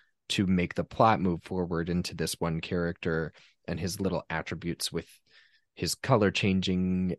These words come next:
and the tongue and his connection, his connection to Chang'e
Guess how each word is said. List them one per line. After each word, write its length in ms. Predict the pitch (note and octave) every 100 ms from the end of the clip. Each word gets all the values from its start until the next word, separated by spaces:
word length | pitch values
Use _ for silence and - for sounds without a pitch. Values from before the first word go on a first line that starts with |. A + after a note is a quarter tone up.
| -
and 320 | F2+ F2 E2+
the 160 | D#2 -
tongue 600 | - A2+ G2+ F#2+ F#2 F#2 -
and 300 | F2+ F2+ E2+
his 160 | - E2+
connection, 880 | - G2 F2 - F#2+ F#2 F2+ E2+ F#2 _
his 260 | - A#2 -
connection 420 | A#2 G2 - F#2
to 120 | -
Chang'e 340 | F#2 - F2